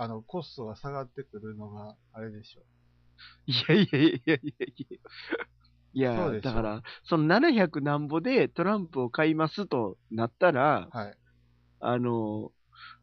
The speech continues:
Speaker 2: その七百円ぐらいの普通のを買う。
Speaker 1: まあ。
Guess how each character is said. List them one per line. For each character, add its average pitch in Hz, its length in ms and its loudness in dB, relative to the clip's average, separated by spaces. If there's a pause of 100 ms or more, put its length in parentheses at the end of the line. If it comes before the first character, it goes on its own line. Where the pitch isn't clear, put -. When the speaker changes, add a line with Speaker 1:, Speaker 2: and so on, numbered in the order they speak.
(100)
Speaker 2:
そ 160 160 2
の 143 60 4
七 180 200 6
百 185 220 4
円 180 80 4
ぐ 175 100 6
ら - 60 -2
い 160 100 2
の 113 80 2
普 - 180 -10
通 185 200 2
の 139 140 -2
を 113 60 -8
買 110 360 -4
う。 - 100 -8 (840)
Speaker 1:
ま 104 240 -10
あ。 - 60 -20